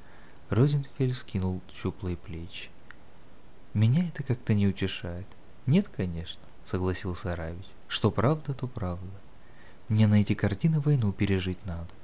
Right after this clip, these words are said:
А война будет долго? Равич промолчал.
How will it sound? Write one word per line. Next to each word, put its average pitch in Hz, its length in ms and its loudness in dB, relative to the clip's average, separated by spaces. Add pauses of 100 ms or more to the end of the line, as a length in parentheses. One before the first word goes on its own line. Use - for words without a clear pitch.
(280)
А 98 100 4
война 98 320 6
будет 95 320 2
долго? 123 360 0 (1200)
Равич 135 380 4
промолчал. 104 680 0